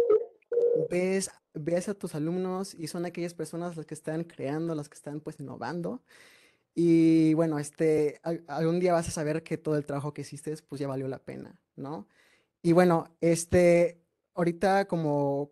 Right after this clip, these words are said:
eh, bueno, ¿y cómo pasa todo eso? Yo, yo, yo creo que, yo creo que una forma de hacer eso es,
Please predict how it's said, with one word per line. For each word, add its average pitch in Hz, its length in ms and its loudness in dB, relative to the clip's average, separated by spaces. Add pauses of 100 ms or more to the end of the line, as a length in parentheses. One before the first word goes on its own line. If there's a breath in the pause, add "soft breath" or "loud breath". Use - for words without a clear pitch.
(100)
eh, 160 220 0
bueno, 208 320 0
¿y 170 240 2
cómo 226 240 -2
pasa 233 180 -12
todo 202 160 -8
eso? 190 480 -10
Yo, 170 200 -8
yo, 185 160 -2
yo 196 140 0
creo 208 200 -4
que, 170 400 -4
yo 170 140 -6
creo 196 120 -4
que 196 80 -6
una 196 120 -4
forma 190 260 -8
de 165 80 -4
hacer 170 180 -8
eso 165 220 -6
es, 165 480 -4